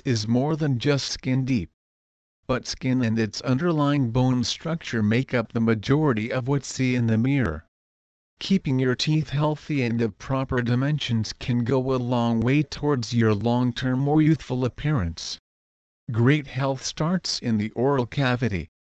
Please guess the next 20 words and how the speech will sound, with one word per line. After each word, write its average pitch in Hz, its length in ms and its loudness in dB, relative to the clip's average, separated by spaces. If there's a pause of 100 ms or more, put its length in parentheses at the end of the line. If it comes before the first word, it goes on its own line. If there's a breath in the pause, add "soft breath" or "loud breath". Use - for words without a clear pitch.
(440)
Prevention 117 560 0
of 98 160 -8
gum 117 200 2
disease, 123 680 0 (240)
cavities 127 640 0
and 120 120 0
loss 123 420 0
of 110 220 -4
bone 127 320 2
support 139 480 -4
around 135 420 0
teeth 143 260 -6 (100)
always 131 500 2
promotes 127 560 0
a 120 40 2
more 120 320 4
youthful 135 520 0
and 117 180 -2
healthy 147 540 -2
appearance. 117 760 -2